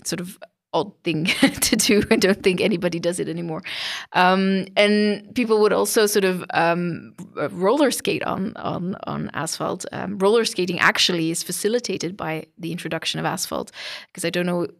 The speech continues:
if anybody's ever tried to roller skate on cobblestones. It really <laughs> doesn't work as well as it, as it does on,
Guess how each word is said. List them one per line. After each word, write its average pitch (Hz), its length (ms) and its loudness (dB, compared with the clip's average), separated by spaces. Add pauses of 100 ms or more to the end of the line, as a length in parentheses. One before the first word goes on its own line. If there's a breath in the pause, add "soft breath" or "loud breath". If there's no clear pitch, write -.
if 170 160 -4
anybody's 180 360 0
ever 196 140 -2
tried 185 460 4
to 170 340 -4
roller 180 320 -2
skate 185 300 -4
on 180 100 -2
cobblestones. 185 580 -4
It - 120 -12 (200)
really 190 260 0
<laughs> - 260 0
doesn't 185 320 0
work 175 240 -2
as 185 100 -6
well 170 220 0 (400 loud breath)
as 180 140 2
it, 185 140 2
as 180 160 0
it 180 120 0
does 175 320 2
on, 175 340 -2